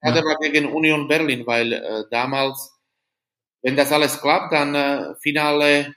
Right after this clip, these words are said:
Speaker 1: gegen Schalke null vier. Und, äh, Schalke war damals sicher die, äh,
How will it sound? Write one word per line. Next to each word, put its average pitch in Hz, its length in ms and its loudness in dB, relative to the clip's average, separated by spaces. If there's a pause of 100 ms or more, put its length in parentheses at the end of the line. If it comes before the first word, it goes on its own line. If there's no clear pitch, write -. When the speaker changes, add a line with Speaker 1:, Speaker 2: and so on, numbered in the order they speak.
(100)
Speaker 1:
gegen 135 380 2
Schalke 143 380 0
null 123 180 -4
vier. 170 320 0 (180)
Und, 123 300 -8
äh, 120 160 0
Schalke 147 400 0
war 143 140 2
damals 135 500 2 (180)
sicher 139 300 0
die, 123 220 -4
äh, 113 320 0